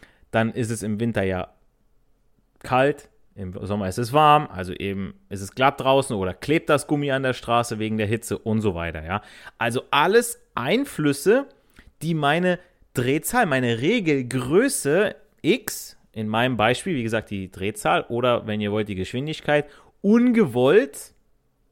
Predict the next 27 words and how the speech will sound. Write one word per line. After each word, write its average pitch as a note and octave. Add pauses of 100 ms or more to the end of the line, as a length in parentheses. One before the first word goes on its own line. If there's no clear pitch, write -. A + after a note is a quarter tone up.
(160)
verändern. C3+ (840)
Und A2
alles, E3+
was C#3+ (160)
von -
außen B2+
einwirkt E3+
auf -
meine A2
Regelgröße A2+
X, - (960)
ist -
die D3
Störgröße C3+
Z. - (320)
Ja, G#2+
das D2
heißt, A2+
wir -
arbeiten A#2
hier A2
so G2+
ein G2
bisschen, A2
ihr A2
merkt A#2+
schon, C#3